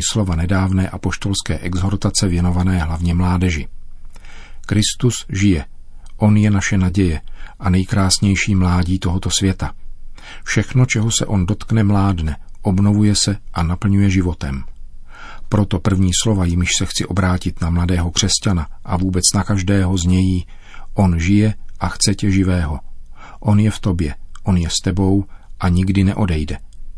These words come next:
Jakkoliv se můžeš vzdálit, vzkříšený je vedle tebe. Volá tě a čeká, že znovu začneš. Když pocítíš, že stárneš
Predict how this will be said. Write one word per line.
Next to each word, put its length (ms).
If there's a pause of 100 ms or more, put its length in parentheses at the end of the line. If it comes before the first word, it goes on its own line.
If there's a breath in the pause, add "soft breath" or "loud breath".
(440 loud breath)
Jakkoliv 480
se 80
můžeš 300
vzdálit, 580 (200)
vzkříšený 800
je 80
vedle 320
tebe. 300 (580 loud breath)
Volá 380
tě 140
a 80
čeká, 640
že 260
znovu 220
začneš. 600 (640 loud breath)
Když 220
pocítíš, 600
že 80 (140)
stárneš 580